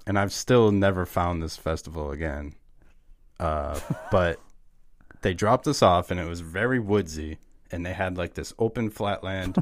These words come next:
Speaker 2: <laughs>
Speaker 1: where they set up this festival. But in order to get into the festival, you had to go on this hayride.
Speaker 2: Yeah.
Speaker 1: No matter what, you couldn't get in unless you went on this hayride.
Speaker 2: Great.
Speaker 1: And this hayride
Speaker 2: After you just took a bus ride.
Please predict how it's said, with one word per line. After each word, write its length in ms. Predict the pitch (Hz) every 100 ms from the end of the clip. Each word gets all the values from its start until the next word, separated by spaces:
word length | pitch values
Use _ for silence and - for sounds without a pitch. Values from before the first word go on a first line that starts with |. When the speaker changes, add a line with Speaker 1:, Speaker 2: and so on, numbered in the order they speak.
| - 220
Speaker 2:
<laughs> 160 | -
Speaker 1:
where 100 | 104
they 160 | 87 87
set 240 | - 98
up 160 | 90 87
this 160 | 85 -
festival. 560 | 131 120 - 80 78 - - - - - - -
But 220 | 101 -
in 120 | 101
order 300 | 104 123 135
to 120 | -
get 240 | 104 95 -
into 260 | 127 143
the 120 | 123 107
festival, 520 | - 117 - 90 85
you 120 | 80
had 160 | 92 87
to 40 |
go 140 | 92
on 140 | 92 87
this 180 | 78 -
hayride. 580 | 85 87 107 135 143 131 - - -
Speaker 2:
Yeah. 400 | 101 101 120 135 - - - -
Speaker 1:
No 100 | 85
matter 240 | 90 101 92
what, 260 | 104 78
you 120 | 87
couldn't 260 | - 110 101
get 180 | 104 104
in 280 | 98 82 78
unless 320 | 85 90 -
you 80 | 92
went 140 | 90
on 160 | 85 80
this 120 | 80
hayride. 460 | 78 78 - - 92 _ - -
Speaker 2:
Great. 320 | 123 110 117 -
Speaker 1:
And 120 | 82 90
this 200 | 127 -
hayride 480 | 131 131 92 73
Speaker 2:
After 200 | 143 139 175
you 80 |
just 260 | 143 131 -
took 160 | 151 143
a 60 |
bus 320 | 117 127 120
ride. 280 | 113 101 98